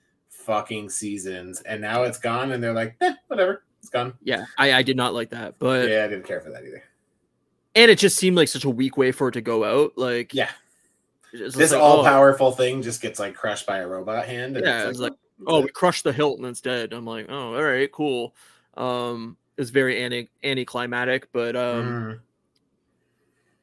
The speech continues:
Speaker 2: yeah, for the most part, like, I just really liked it. I loved Grogu in this episode. I thought he was adorable, and
Speaker 1: Din Grogu.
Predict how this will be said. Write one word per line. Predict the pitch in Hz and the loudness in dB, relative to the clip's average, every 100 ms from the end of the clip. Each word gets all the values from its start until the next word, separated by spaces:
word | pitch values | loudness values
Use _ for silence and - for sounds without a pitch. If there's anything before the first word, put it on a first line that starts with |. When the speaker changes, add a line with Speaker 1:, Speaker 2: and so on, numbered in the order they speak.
| _ _ | _ _
Speaker 2:
yeah, | 240 269 | 4 4
for | - | 6
the | 180 | 4
most | 214 | 4
part, | 226 196 | 6 4
like, | 151 | 4
I | 156 | 4
just | 165 | 2
really | 139 156 | 2 4
liked | 143 147 | 2 0
it. | |
I | 117 | -2
loved | 120 131 123 - | 0 -2 -4 -8
Grogu | 127 120 139 143 | -4 -2 -2 -2
in | |
this | 139 139 | -2 -4
episode. | 139 - 143 147 | -4 -2 0 0
I | 135 | 0
thought | 117 | -4
he | |
was | 117 | -6
adorable, | 120 113 120 131 143 147 135 | -10 -6 -4 0 0 0 -2
and | 123 113 | -6 -2
Speaker 1:
Din | 123 143 139 | 2 2 2
Grogu. | 123 117 104 107 101 | -2 -2 -4 -8 -10